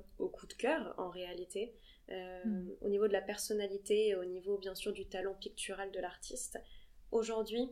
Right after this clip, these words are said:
Speaker 1: on est structuré, donc on a mis en place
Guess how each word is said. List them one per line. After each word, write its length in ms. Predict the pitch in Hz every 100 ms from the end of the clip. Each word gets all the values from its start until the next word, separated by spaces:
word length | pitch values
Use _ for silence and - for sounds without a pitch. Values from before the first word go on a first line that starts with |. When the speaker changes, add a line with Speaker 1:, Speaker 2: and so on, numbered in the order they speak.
| - - - - - - 220
Speaker 1:
on 40 |
est 60 | 202
structuré, 460 | - 220 - 214 247
donc 120 | 240
on 80 | 202
a 80 | 196
mis 120 | 202
en 120 | 196
place 520 | 196 220 214 - -